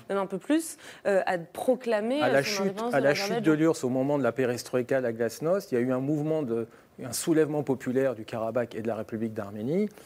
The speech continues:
Speaker 2: qui, euh, consistait à dire réunification, euh, sortir de l'Azerbaïdjan, euh,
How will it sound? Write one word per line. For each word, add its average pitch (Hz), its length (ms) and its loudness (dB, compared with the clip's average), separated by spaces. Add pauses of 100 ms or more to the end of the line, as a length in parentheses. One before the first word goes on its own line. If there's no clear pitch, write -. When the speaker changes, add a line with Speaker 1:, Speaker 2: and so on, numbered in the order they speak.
(300)
Speaker 2:
qui, 143 280 0
euh, 120 120 2
consistait 127 580 -2
à 110 80 -2
dire 151 280 4
réunification, 131 1200 0
euh, 110 200 -2
sortir 120 440 -4
de 113 40 -6
l'Azerbaïdjan, 110 920 0
euh, 113 80 -2